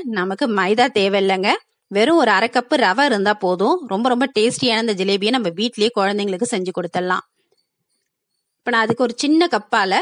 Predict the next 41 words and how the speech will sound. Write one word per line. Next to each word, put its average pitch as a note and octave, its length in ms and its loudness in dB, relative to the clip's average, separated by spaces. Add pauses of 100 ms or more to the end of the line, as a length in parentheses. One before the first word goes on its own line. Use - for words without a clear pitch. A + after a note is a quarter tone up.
(160)
ஒரு A#3+ 240 0
கப் A#3 160 -2
அளவுக்கு A3 340 0
ரவை F#3+ 300 0
எடுத்திருக்கேன். G#3 460 -4
இது G#3+ 120 -4
மெஷரிங் C4+ 460 -2
கப்பால G#3+ 240 0
அளந்து G#3 320 0
எடுத்தீங்கன்னா G3 260 -4
அரை G3+ 320 0
கப் - 160 -6
அளவு G3 300 -2
வரும். F#3 360 -4 (1000)
இப்ப - 140 -6
நம்ம A#3+ 160 0
எந்த D4+ 280 2
கப்பால B3+ 480 2
ரவை G#3 200 2
அளந்து G#3 340 0
எடுத்தோமோ G3 300 -2
அதே G#3+ 260 2
கப்பால G3+ 480 0
கால் D4 320 2
கப் B3+ 160 0
அளவுக்கு G#3 420 0
கோதுமை G3 340 0
மாவு F#3+ 180 0
சேர்த்துட்டு, F#3 400 -2 (1200)
ஜிலேபி C#4+ 340 2
நல்ல B3 280 2
ஒரு A3 140 2
கலர் G3+ 240 0
கிடைக்கிறதுக்காக G3+ 680 0
ஒரு B3 240 4
சிட்டிகை A#3+ 380 0
அளவுக்கு G3 320 0
ஆரஞ்சு G#3 400 2
ஃபுட் - 180 -10
கலர் G3+ 260 0
சேர்த்திருக்கேன். G3 460 -2